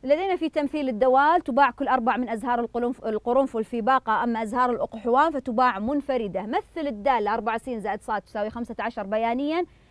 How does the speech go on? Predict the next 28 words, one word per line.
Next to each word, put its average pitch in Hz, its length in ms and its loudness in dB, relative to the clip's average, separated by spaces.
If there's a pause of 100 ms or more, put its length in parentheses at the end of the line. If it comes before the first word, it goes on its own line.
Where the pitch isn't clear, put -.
(100)
لإيجاد 254 400 0
عدد 233 240 0
باقات 226 400 -2
أزهار 220 380 -2
القل-، 226 380 -4
القرنفل 226 680 2
س - 160 -8 (540)
وأزهار 269 480 2
الأقحوان 240 580 -2
صاد 240 300 -2
التي 220 260 -6
تحتوي 240 440 -4
خمسة 240 380 -6
عشر 202 380 -4
زهرة، 269 420 0 (440)
صاد 247 220 -2
تساوي 208 480 -4
خمسة 262 340 -8
عشر 330 460 -4 (500)
ناقص 240 640 -2
أربعة 220 680 0 (560)
س. - 200 -8 (500)
طبعًا 214 220 -6
خلينا 240 480 -2
صاد 269 460 -2
في 214 140 -8
طرف 254 360 -2
لحالها، 302 600 -2